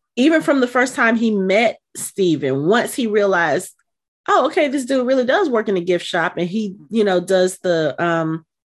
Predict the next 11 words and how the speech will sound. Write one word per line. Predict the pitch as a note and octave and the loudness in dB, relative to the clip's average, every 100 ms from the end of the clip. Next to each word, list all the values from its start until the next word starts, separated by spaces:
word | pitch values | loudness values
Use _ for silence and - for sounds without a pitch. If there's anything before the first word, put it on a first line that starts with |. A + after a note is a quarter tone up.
| _ _ _ - _ | _ _ _ -20 _
balance | F#3 D#3+ E3+ G3 F#3 E3+ - | -10 -6 -2 2 2 0 -2
the | F3 | -8
scales | - G#3 G#3+ G3+ | -4 0 2 2
or | D#3+ | 0
does | F3 F3 | 0 0
the | D#3+ | -2
scales | D#3 - A3 D4+ C4+ - | -10 -4 -2 0 -2 -2
test | F3 E3+ - | -2 -2 -4
on | E3 D#3+ | -4 -4
him, | D#3 - _ _ _ _ _ _ | -6 -12 _ _ _ _ _ _
he | - F#4+ | -2 2